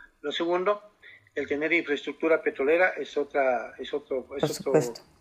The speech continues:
Speaker 1: es otro cosa, digamos, otro factor
Speaker 2: Otra
Speaker 1: muy
Speaker 2: ventaja,
Speaker 1: importante,
Speaker 2: así
Speaker 1: ¿no?
Speaker 2: es. Ujú.
Speaker 1: Y lo tercero, y lo tercero, un mercado de consumo de sete-, de diecisiete millones de personas, ¿no?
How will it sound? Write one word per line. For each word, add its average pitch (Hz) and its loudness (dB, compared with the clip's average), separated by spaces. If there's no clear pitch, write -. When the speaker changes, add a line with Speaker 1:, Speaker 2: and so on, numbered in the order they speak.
Speaker 1:
es - -12
otro 127 -4
cosa, 143 -2
digamos, 147 -2
otro 143 -4
factor - 2
Speaker 2:
Otra 170 8
Speaker 1:
muy 160 6
Speaker 2:
ventaja, 156 6
Speaker 1:
importante, 226 0
Speaker 2:
así - 2
Speaker 1:
¿no? - 0
Speaker 2:
es. 233 -2
Ujú. 202 2
Speaker 1:
Y 165 -2
lo 160 2
tercero, 190 2
y 151 -4
lo 156 0
tercero, 220 0
un 190 -2
mercado 196 4
de 180 -2
consumo 190 -2
de 165 0
sete-, 139 -4
de 135 0
diecisiete 165 -4
millones 156 -4
de 131 -10
personas, 143 -8
¿no? 170 -16